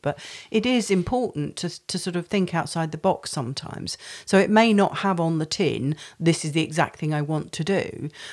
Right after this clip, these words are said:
but will it, could it lead to something that was? It's like doing, um, uh, there's a lot of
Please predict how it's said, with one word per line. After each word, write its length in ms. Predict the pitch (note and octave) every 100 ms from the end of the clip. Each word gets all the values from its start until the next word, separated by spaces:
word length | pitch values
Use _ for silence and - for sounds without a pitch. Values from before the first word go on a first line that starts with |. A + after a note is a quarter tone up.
| -
but 380 | - E3+ - - -
will 260 | E3 E3+ F#3+
it, 140 | -
could 180 | - F#3+
it 140 | F#3 D#3
lead 260 | E3+ D#3+ -
to 80 |
something 440 | D#3+ D#3 D3+ - -
that 140 | D#3+
was? 240 | F#3 E3 D#3
It's 160 | -
like 220 | C#4+ -
doing, 280 | G3 G3+ F#3
um, 300 | E3+ E3 D#3+ - - - - - -
uh, 180 | E3
there's 180 | D#3+ E3+
a 40 | F#3+
lot 280 | F#3+ -
of 240 | F3 D#3+